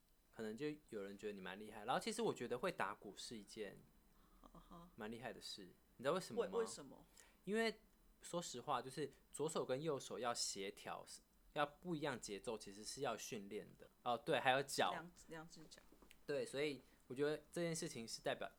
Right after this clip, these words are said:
Speaker 1: 意味着其实你的那个
Speaker 2: 协调性吗？
Speaker 1: 对，协调性是好的。
Speaker 2: 因为我的，因为我，我觉得我的左手跟右手是有一点点的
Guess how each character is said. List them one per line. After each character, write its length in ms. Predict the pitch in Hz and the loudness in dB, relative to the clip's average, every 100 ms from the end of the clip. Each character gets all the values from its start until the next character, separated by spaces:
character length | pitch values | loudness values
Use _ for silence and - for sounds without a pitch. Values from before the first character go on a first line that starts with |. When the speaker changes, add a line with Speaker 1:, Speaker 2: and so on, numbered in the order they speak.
| - | -12
Speaker 1:
意 180 | - 156 | -6 -2
味 160 | 147 127 | 2 2
着 160 | 120 120 | 0 -8
其 140 | - | -8
实 140 | 117 120 | -8 -6
你 140 | 110 | -6
的 160 | 92 92 | -6 -8
那 140 | 104 | -8
个 360 | 101 92 90 90 - - | -6 -6 -6 -10 -18 -20
Speaker 2:
协 160 | - 170 | -14 -12
调 200 | 170 156 | -10 -12
性 140 | 165 | -8
吗？ 40 | 160 | 0
Speaker 1:
对， 100 | 139 | 0
协 140 | 156 | 0
调 140 | 170 180 | 0 0
性 180 | 196 | 0
是 140 | 175 160 | -2 -4
好 320 | - - - - | -4 -8 -10 -12
的。 140 | - - _ - - _ _ _ _ - | -14 -14 _ -20 -20 _ _ _ _ -10
Speaker 2:
因 100 | 339 | -4
为 80 | 370 | -2
我 160 | 285 185 | 0 -2
的， 240 | 151 151 - - - | -2 -6 -8 -20 -14
因 140 | - 320 | -4 0
为 80 | 208 | 0
我， 160 | 160 - | -2 -6
我 140 | 175 | -6
觉 180 | 170 185 | -2 0
得 100 | 202 131 | 0 -2
我 140 | 170 | -4
的 60 | 165 | -4
左 340 | 165 - 165 | -6 -6 -4
手 180 | 196 160 | -2 -2
跟 140 | 165 | -4
右 160 | 185 170 | -2 -2
手 160 | 170 - | -4 -6
是 180 | - | -8
有 160 | 165 151 | -6 -6
一 60 | 160 | -6
点 180 | 151 | -8
点 180 | 143 139 | -8 -8
的 260 | 101 85 | -8 -12